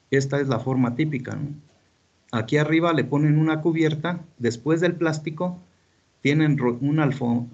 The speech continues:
alfombra, son rollitos, una alfombra, ¿de qué material creen que sea? Son pajas,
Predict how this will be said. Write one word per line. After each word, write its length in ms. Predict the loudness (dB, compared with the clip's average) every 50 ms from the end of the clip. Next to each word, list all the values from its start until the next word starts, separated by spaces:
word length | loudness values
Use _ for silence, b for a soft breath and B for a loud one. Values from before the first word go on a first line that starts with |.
| -8
alfombra, 640 | -6 -6 -6 -4 -2 -2 -2 -2 0 0 -2 -2 -4 -6
son 280 | -10 -6 -2 -2 -2 0
rollitos, 640 | 0 0 0 0 -2 -2 -4 -8 -10 -10 -14 -20 _ _ _
una 220 | -6 -4 -2 0 0
alfombra, 580 | 0 0 0 0 0 2 2 2 2 0 0 B B B B B B B B _ -8
¿de 220 | -2 0 0 2
qué 100 | 2 2
material 480 | 2 2 2 2 2 2 2 2 2 2
creen 240 | 2 2 2 2 2
que 120 | 0 -2
sea? 300 | -2 -2 -4 -4 -4 -6 -10 -16 -16
Son 320 | -8 -4 -2 -2 -2 -2
pajas, 580 | 0 -2 -2 -2 -2 -6 -10 -10 -12 -20 -20